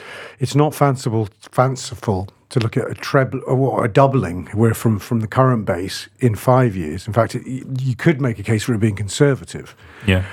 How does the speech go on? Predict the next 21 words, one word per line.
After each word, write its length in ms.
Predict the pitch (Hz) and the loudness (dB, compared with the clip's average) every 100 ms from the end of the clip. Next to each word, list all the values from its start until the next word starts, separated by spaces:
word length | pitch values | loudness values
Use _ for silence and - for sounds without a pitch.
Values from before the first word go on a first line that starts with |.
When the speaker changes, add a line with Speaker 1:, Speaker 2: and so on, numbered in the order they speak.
| - | -2
Speaker 1:
I 60 | 147 | 0
mean, 100 | 151 | 2
especially 420 | 131 196 175 147 | 0 0 0 -2
as 80 | 117 | -2
we've 120 | 131 | 0
talked 280 | - 139 135 | 2 2 4
about 180 | 123 110 | 2 2
these 160 | 113 - | -2 2
endless 600 | 139 131 107 113 - - - | 2 2 2 -2 -4 -4 -2
opportunities, 960 | 123 - 139 131 110 107 90 82 - - | -2 2 4 4 2 0 -2 -4 -10 0
um, 380 | 110 107 98 98 | 4 4 2 0
that 140 | 98 - | 0 0
are 80 | |
still 240 | - - 117 | 0 0 0
apparent 460 | - 123 113 95 | 2 2 0 -2
in 80 | 107 | -2
the, 120 | 92 | -2
in 200 | 120 110 | 2 2
the 260 | 101 104 101 - | 4 2 -2 -2
football 260 | - 92 101 | 0 2 4
market. 380 | 120 120 - | 6 4 0